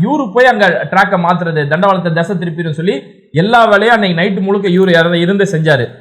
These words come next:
இப்போ மறுநாள் காலையில விடியுது, அங்க கொத்து கொத்தா மக்கள் செத்து கிடக்குறாங்க. அந்த செத்து போன பிணங்கள் எல்லாமே கவர்மெண்ட் சார்பில் வந்து அந்த பிணங்களை அள்ளுறாங்க. அப்படி அள்ளும் போது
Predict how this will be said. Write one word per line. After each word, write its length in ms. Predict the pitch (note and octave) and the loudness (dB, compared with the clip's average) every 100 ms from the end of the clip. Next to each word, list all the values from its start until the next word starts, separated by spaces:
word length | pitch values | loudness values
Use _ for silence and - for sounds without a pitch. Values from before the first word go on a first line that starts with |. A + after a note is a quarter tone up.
| - _ _ _ | -20 _ _ _
இப்போ 160 | F3 A3 | -4 0
மறுநாள் 440 | F3 G3 A3+ A#3 G#3 | 2 2 2 2 2
காலையில 400 | F#3 G3+ G3 E3 | 2 2 2 0
விடியுது, 320 | E3 D3+ A#2 - _ - | -2 -4 -6 -10 _ -8
அங்க 220 | D#3 D3+ | -6 -4
கொத்து 260 | G#3 - D4+ | -4 -6 -6
கொத்தா 340 | C4 F3+ B3+ | -4 0 2
மக்கள் 360 | B3 F#3+ A3 - | 2 0 -2 -2
செத்து 180 | F#3 F#3 | -2 0
கிடக்குறாங்க. 420 | F3+ D3+ D3 E3 A3 - - _ | 0 2 2 0 -2 -4 -20 _
அந்த 200 | - E3+ | -4 -2
செத்து 260 | D#3+ G3 A3 | -4 -4 -4
போன 160 | A#3 G#3+ | 0 0
பிணங்கள் 320 | F3+ G3 A3 | 2 0 2
எல்லாமே 360 | G3+ F#3 F3+ G3+ | 0 2 2 2
கவர்மெண்ட் 440 | F#3+ G3 G#3 F#3 | 0 0 0 0
சார்பில் 240 | G3+ E3+ E3+ | 0 0 -2
வந்து 80 | G3 | -2
அந்த 140 | F3+ | -4
பிணங்களை 380 | D3 F3 G#3 F#3 | 0 0 2 2
அள்ளுறாங்க. 380 | D#3+ F#3 F#3 C#3 E3+ G#3+ - - - _ _ _ - | 2 2 2 2 2 0 -4 -20 -20 _ _ _ -4
அப்படி 260 | D3 E3 | -2 2
அள்ளும் 300 | D#3 G3+ A#3 | 2 2 0
போது 220 | G3+ F3 | 0 2